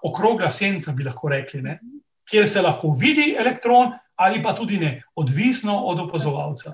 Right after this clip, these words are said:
Speaker 2: Tako.
Speaker 1: In to seveda vse dokazuje, eh, neko kvantno polje.
Speaker 2: Mhm.
Speaker 1: Eh, lahko bi govorili o več kvantnih poljih, eh,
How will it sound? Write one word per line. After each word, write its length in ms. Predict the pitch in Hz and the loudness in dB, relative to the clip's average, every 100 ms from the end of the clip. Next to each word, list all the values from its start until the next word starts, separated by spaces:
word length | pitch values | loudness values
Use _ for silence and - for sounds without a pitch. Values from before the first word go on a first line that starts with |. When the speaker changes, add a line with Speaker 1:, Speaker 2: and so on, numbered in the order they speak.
| _ | _
Speaker 2:
Tako. 380 | _ 196 _ 208 _ _ _ _ _ _ | _ -20 _ -20 _ _ _ _ _ _
Speaker 1:
In 360 | 180 185 233 - | -10 -8 -8 -10
to 220 | - 381 | -2 -2
seveda 460 | - 226 226 208 202 | 0 0 2 2 0
vse 420 | 160 - 233 247 | -2 0 0 -2
dokazuje, 720 | 156 - 165 139 190 254 208 - - _ _ | -6 -4 -4 -2 -2 0 0 -2 -4 _ _
eh, 200 | 165 165 | -8 -6
neko 760 | 175 - - 156 143 117 - _ _ _ _ _ - | -6 -8 -2 0 0 -2 -10 _ _ _ _ _ -8
kvantno 500 | 175 170 185 180 151 | 0 0 0 -4 -6
polje. 360 | 156 143 147 233 - _ | -4 -4 -4 -8 -14 _
Speaker 2:
Mhm. 420 | 220 196 208 220 302 _ | -14 -12 -12 -14 -16 _
Speaker 1:
Eh, 220 | - 143 - - | -14 -14 -14 -6
lahko 320 | 160 - 262 | -6 0 -2
bi 120 | 202 | 0
govorili 480 | 175 180 185 214 180 | -4 -4 -4 -2 -4
o 160 | 170 147 | -4 -4
več 240 | 247 247 | -2 -4
kvantnih 520 | - 160 156 156 156 | -4 -2 -2 -4 -8
poljih, 480 | - 147 147 139 - | -6 -6 -4 -6 -8
eh, 260 | 156 143 | -10 -8